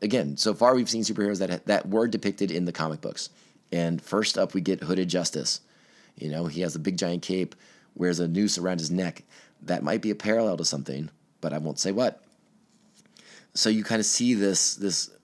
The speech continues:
Hooded Justice arriving on the scene, and what you get is, um, a, a, a fascinating parallel between why he wears this mask, and they, they do this great voiceover, and I'm, I'm gonna play the voiceover at the end of this episode,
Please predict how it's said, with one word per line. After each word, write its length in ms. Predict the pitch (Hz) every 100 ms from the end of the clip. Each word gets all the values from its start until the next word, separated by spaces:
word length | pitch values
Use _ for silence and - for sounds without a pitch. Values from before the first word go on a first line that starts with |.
| _
Hooded 340 | - 107 101
Justice 500 | 92 98 - 92 76 -
arriving 500 | 82 82 95 85 85
on 80 | 82
the 60 |
scene, 400 | 80 98 95 80
and 160 | 67 82
what 160 | 82
you 60 | 90
get 300 | 80 101 92
is, 400 | 87 85 78 - - - - _ -
um, 400 | 76 71 71 - _ - _ -
a, 280 | 87 -
a, 180 | 82 -
a 80 | 87
fascinating 760 | - 98 101 104 98 90 82 - _
parallel 460 | 160 - 101 76 76
between 500 | - 90 87 80 78 _ _ _ _ _ -
why 360 | - 90 95 110
he 160 | 101 107
wears 320 | 95 92 85
this 180 | 85 80
mask, 460 | 82 78 76 - - _ _ _ _ _ _ -
and 120 | 95
they, 120 | 95
they 200 | - 101
do 180 | 98 110
this 140 | 92
great 240 | - 104 76
voiceover, 640 | 90 87 78 65 57 - _ _
and 140 | 78 73
I'm, 120 | 71
I'm 100 | 87
gonna 140 | 87
play 160 | 85 110
the 100 | 110
voiceover 380 | 90 90 87 82
at 60 |
the 80 | 80
end 100 | 82
of 80 | 76
this 160 | 76 82
episode, 460 | 85 73 67 71